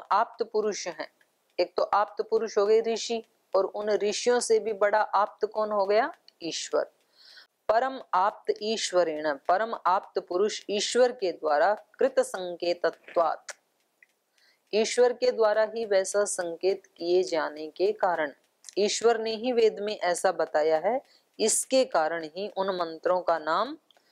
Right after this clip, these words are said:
उस, उस देवता के साथ जुड़ा हुआ है। अत्र, अत्राह यास्काचार्य निरुक्ते,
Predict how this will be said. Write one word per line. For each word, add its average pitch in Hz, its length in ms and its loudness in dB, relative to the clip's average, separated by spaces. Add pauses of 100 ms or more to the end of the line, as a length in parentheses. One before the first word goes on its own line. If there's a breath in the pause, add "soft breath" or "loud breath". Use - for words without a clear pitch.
(340 soft breath)
उस, 220 280 2
उस 208 220 0
देवता 160 380 2
के 156 180 -6
साथ 208 220 2
जुड़ा 165 340 0
हुआ 151 340 -2
है। - 320 -12 (1900 loud breath)
अत्र, 262 340 0 (840)
अत्राह 220 580 2
यास्काचार्य 185 1040 0
निरुक्ते, 160 640 -2